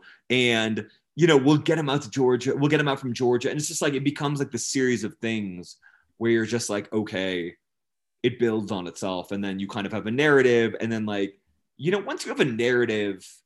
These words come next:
that to me is the most important thing. I think that, like, you know, people love stories. I mean, that's, that's a fundamental component of, of, of humanity. I think really it's like, you know, we, we, we understand ourselves through stories. You know, we, we understand other people through stories.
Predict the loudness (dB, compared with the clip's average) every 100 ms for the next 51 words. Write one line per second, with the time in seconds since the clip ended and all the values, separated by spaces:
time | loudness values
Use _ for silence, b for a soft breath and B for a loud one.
0 | _ _ _ _ _ -4 2 2 2 0
1 | 2 2 0 -2 -4 -6 -6 -6 -6 -8
2 | -8 -8 -6 -4 -4 -6 -8 -6 -8 -6
3 | -6 -6 -10 -8 -6 -2 -2 -2 -6 -8
4 | -8 -10 -14 -12 -12 -8 -6 -4 -6 -8
5 | -10 -12 -16 -14 -12 -12 -12 -12 -16 -16
6 | -16 -16 -18 -16 -16 -16 -18 -12 -8 -6
7 | -6 -8 -10 -14 -8 -6 -4 -6 -10 -12
8 | _ _ _ _ _ -6 -4 -2 -4 -4
9 | -6 -6 -8 -10 -6 -6 -4 -6 -6 -6
10 | -4 -4 -4 -8 -8 -12 -10 -6 -6 -4
11 | -8 -8 -10 -10 -8 -8 -6 -4 -6 -6
12 | -8 -4 -6 -4 -8 -8 -8 -10 -8 -6
13 | -6 -6 -10